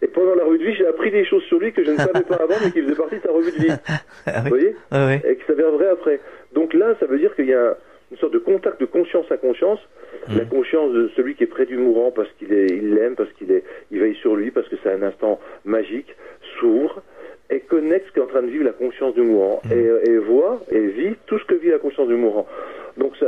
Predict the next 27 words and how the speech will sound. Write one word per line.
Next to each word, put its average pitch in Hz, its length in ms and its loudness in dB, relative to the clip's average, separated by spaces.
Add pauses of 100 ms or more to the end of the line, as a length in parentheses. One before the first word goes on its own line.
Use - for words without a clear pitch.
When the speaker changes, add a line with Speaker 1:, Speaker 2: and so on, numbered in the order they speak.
(120)
Speaker 1:
ça 135 80 0
montre 160 320 0
bien, 185 220 0
si - 60 -14
vous 151 80 -8
voulez, 143 100 2
que - 80 -8
ces 127 60 0
phénomènes 120 420 0 (600)
périmortels 120 640 0 (500)
sont - 140 0
pas 202 280 0
liés, 175 420 2
euh, 113 500 2 (160)
à 107 420 2
des 113 160 -2
défaillances 117 600 0
cérébrales. 160 340 2
Speaker 2:
Mhm. 165 60 2
Speaker 1:
Vous 127 60 0
voyez, 117 240 2
ça 123 140 -2
c'est 131 80 -6
l'élément 147 320 2
de 131 60 -6
preuve 151 280 0
intéressante. 127 500 0